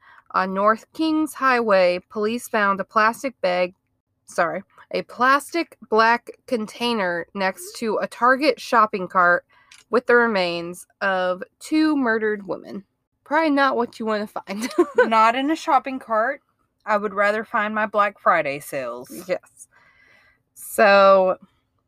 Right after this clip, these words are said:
Speaker 1: police were quick to confirm that one of the victims was missing D C resident,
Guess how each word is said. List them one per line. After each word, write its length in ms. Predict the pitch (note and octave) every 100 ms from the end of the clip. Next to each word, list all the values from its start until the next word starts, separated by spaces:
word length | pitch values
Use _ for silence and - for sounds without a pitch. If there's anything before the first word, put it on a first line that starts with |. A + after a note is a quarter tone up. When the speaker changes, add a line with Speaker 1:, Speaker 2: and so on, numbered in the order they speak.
| _ _ _ _ _ _ _ _
Speaker 1:
police 520 | B3+ C4+ E4 F4+ -
were 160 | C#4 A#3+
quick 360 | - G#3+ G#3 _
to 160 | - A3+
confirm 540 | - - F#3+ F3+ F#3
that 180 | F3+ F3+
one 240 | F#3 F#3 F#3+
of 100 | F#3+
the 100 | F#3+
victims 600 | G3 - G3+ G#3 G#3 -
was 220 | G3 F#3+
missing 640 | G#3 G#3+ - A3 A3 G#3+ _ _ - - - _
D 180 | A3 A3
C 280 | - A#3 A3
resident, 720 | A3 A3 G#3 G#3+ G#3 G#3